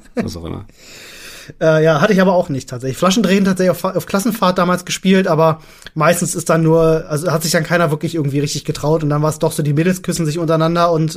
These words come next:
Speaker 2: äh, die Jungs müssen irgendeinen blöden Scheiß machen.
Speaker 1: Na, wir hatten schon, wir hatten schon, also unser, unser Flaschendrehen-Game war schon, war schon echt heftig. Also da waren schon, da waren schon Sachen bei,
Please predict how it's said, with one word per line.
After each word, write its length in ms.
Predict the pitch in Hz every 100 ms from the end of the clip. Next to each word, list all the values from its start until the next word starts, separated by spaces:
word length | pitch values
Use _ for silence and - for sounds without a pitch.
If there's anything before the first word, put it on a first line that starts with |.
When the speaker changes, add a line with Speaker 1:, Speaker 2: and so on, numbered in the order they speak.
| -
Speaker 2:
äh, 200 | 160 151
die 140 | 156
Jungs 240 | 156 160
müssen 160 | 156 139
irgendeinen 240 | 156 156
blöden 280 | 143 151 156
Scheiß 240 | - 139 127
machen. 220 | 113 113
Speaker 1:
Na, 120 | 107
wir 160 | 92 123
hatten 140 | 135 -
schon, 360 | - 139 127
wir 120 | 117
hatten 140 | 127 127
schon, 460 | - 123 120 117
also 180 | 107 107
unser, 320 | 107 117 123
unser 200 | 95 120
Flaschendrehen-Game 840 | 117 113 156 143 143 135 107 139 123
war 100 | 123
schon, 420 | 127 123 131 131
war 100 | 110
schon 180 | - 131
echt 200 | 131 -
heftig. 380 | 127 - 80 -
Also 140 | 92
da 100 | 95
waren 140 | 101
schon, 320 | 113 127 123 123 _ _ _ _ _ _ _ _ _ _ _ - _ _ - - _
da 120 | - 90
waren 160 | 90
schon 180 | 107 120
Sachen 300 | 101 98 120
bei, 500 | 78 87 95 160 233